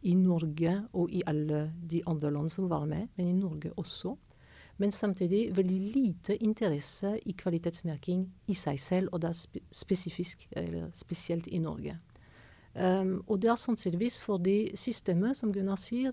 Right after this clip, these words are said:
er kanskje ikke lagt opp til det. Eh, når vi snakker med folk fra Italia eller Frankrike, som også var med i prosjektet, hvor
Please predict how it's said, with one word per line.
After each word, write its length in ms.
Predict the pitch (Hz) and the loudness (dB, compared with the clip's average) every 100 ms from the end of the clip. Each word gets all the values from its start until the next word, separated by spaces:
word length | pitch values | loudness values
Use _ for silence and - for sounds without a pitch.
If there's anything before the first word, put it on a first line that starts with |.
| - 202 | -2 -2
er 120 | 208 | -2
kanskje 420 | - 220 - 196 | -2 -2 -2 -4
ikke 220 | - - 190 | -4 0 2
lagt 380 | 170 - - | 0 -2 -4
opp 160 | 165 - | -4 -2
til 220 | - 170 156 | 2 2 4
det. 240 | 147 143 156 - - - - - | 2 2 -2 -12 -20 -20 -20 -4
Eh, 180 | 170 | 0
når 180 | 170 180 | 2 2
vi 60 | 190 | -2
snakker 360 | - 170 175 | -2 0 2
med 120 | 175 170 | 0 0
folk 220 | 156 147 | -2 -2
fra 320 | - 165 175 - | -2 -2 -2 -4
Italia 580 | 180 - 170 151 151 165 170 | -8 -2 0 2 0 -2 -2
eller 200 | 160 156 | -2 -2
Frankrike, 560 | - 180 196 180 277 | -2 -2 -2 -2 -4
som 180 | - 202 | -2 -4
også 180 | 175 175 | -2 0
var 140 | 165 | 0
med 120 | 160 160 | 0 -2
i 60 | |
prosjektet, 560 | 170 196 165 - 233 254 - - - - - | -2 -4 -4 -4 -4 -4 -10 -20 -20 -12 -6
hvor 580 | 165 180 190 208 208 | -2 0 2 2 -2